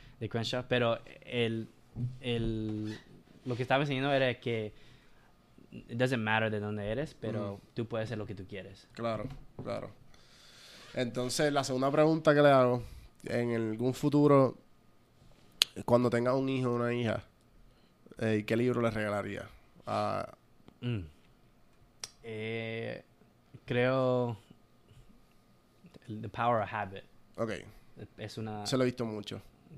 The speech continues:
Speaker 1: La, lo has
Speaker 2: Lo he visto, pero no lo he
Speaker 1: Ah,
Speaker 2: leído.
Speaker 1: ah, está bien.
Speaker 2: Es bu-, sí.
Speaker 1: Es un, es un, es un libro para que,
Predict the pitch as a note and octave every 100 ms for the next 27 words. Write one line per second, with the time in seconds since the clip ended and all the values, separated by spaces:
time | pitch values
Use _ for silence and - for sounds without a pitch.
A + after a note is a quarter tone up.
0 | A#2+ A#2+ A2+ A2 A#2 A2 A2+ B2 B2+ C#3
1 | C#3+ B2 A#2 A2 A2+ A#2 A#2 A2 G#2+ E2
2 | A2 G2+ G2 G#2+ G2+ G2 F#2 A2+ A#2 A2
3 | A2+ - - - A2+ A#2+ B2+ B2+ A#2 A2+
4 | A2+ C3 A#2+ A2+ A2+ - A#2 - A2+ A#2
5 | B2+ B2 A2+ G#2 G2 G#2+ G#2 G2 F#2+ F#2+